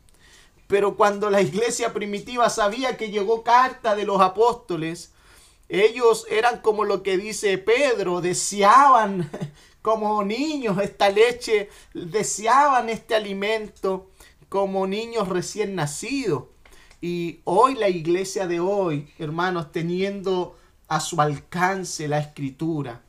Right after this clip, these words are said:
podemos ver un, una desestimación de esta misma.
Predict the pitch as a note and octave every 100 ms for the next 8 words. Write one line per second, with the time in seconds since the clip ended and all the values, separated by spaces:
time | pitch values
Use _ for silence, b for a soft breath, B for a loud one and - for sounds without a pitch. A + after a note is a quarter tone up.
0 | _ b b - D3+ D#3+ E3+ D#3 - D#3
1 | E3+ D#3 C#3 D3 _ _ _ _ _ _
2 | _ _ - D#3 E3 D#3+ D3+ - b b
3 | b b b - F3+ F#3+ F3+ G3 - G3+
4 | E3+ - G3 F#3 E3 D3 - F#3 G3 E3+
5 | C#3+ C#3+ _ _ D3+ D3+ E3 E3 D#3 -
6 | D3 D3 C#3+ C#3+ A#2 -